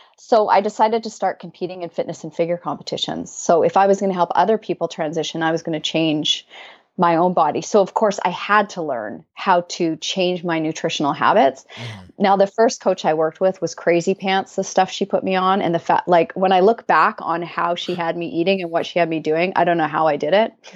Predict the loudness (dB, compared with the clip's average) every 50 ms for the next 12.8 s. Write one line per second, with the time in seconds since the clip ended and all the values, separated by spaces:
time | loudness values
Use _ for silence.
0 | -18 -14 -10 0 0 2 4 4 2 2 2 0 0 0 -2 0 _ 0 0 0
1 | -4 -8 _ _ -8 -8 -8 -10 -16 _ _ _ _ -8 -6 -4 -4 -4 -2 -2
2 | -2 0 0 -2 0 0 0 0 2 0 0 0 0 2 2 4 4 2 0 -2
3 | -2 -4 -4 -4 -4 -4 -4 -4 -4 -4 -8 _ -2 0 0 2 2 2 2 2
4 | 0 -4 _ _ _ _ _ _ -4 0 2 2 2 2 2 0 0 -2 0 0
5 | 0 -2 0 0 -2 -4 -4 -8 _ _ -20 -20 -18 -16 -16 -14 -14 -8 0 2
6 | 2 2 4 2 0 0 2 _ 4 4 4 4 4 2 0 0 0 -4 -2 0
7 | 2 2 4 4 4 4 2 2 0 -2 -2 _ 0 0 0 2 _ 2 4 4
8 | 2 2 -2 -6 -6 -8 -14 -14 -14 -8 -2 -2 0 0 0 -2 -2 -2 -2 -4
9 | -4 -4 _ 0 0 0 0 -4 -10 -8 -8 -8 -6 -2 0 0 0 0 -4 -8
10 | -4 -2 0 2 2 0 0 0 2 4 4 4 4 2 -2 _ _ _ _ -20
11 | -20 -20 _ _ _ 2 2 2 2 0 -4 -8 -6 -6 -8 -8 -10 -8 -8 -8
12 | -6 -2 -2 -2 -2 0 -2 -4 -2 -2 -4 -4 -6 -6 -8